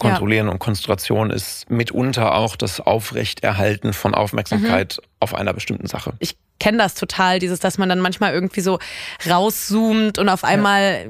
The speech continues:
Speaker 1: irgendwie ein Gespräch mitbekommt, wo man eigentlich gar nicht aktiv beteiligt ist. Und dann i-, irgendwie
Speaker 2: Ja.
Speaker 1: so merkt man richtig, wie sich die Aufmerksamkeit shiftet irgendwie woanders hin.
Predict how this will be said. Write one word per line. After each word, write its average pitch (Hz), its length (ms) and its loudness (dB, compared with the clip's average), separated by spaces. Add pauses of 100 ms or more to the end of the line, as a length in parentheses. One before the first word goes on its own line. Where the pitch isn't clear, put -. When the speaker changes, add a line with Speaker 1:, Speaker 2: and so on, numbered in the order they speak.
Speaker 1:
irgendwie 170 260 2
ein 202 280 2
Gespräch - 840 0
mitbekommt, 226 760 2
wo 220 80 2
man 208 280 2 (280)
eigentlich 220 260 2 (280)
gar 202 140 4
nicht 208 160 -4
aktiv - 280 -4
beteiligt 247 540 0
ist. 202 140 0
Und 214 60 2
dann 202 160 2
i-, 170 160 0
irgendwie 214 260 0
Speaker 2:
Ja. 147 120 6
Speaker 1:
so - 60 2 (340)
merkt 202 240 2
man 214 140 2
richtig, 202 320 -2
wie 208 80 2
sich 190 140 0
die - 180 -8
Aufmerksamkeit 196 920 2 (260)
shiftet - 640 0
irgendwie 196 320 0
woanders 226 500 0
hin. 262 260 0